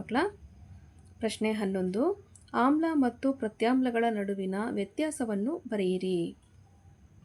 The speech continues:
ಉತ್ತರವನ್ನು ನೋಡಿ, ಆಮ್ಲ ಇದು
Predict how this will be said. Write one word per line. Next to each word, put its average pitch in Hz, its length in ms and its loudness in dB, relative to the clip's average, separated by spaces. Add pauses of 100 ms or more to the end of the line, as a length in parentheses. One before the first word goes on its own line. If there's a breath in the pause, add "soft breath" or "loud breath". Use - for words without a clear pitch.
(1040)
ಉತ್ತರವನ್ನು 190 460 0
ನೋಡಿ, 208 220 0 (640)
ಆಮ್ಲ 214 220 4 (580)
ಇದು 190 180 2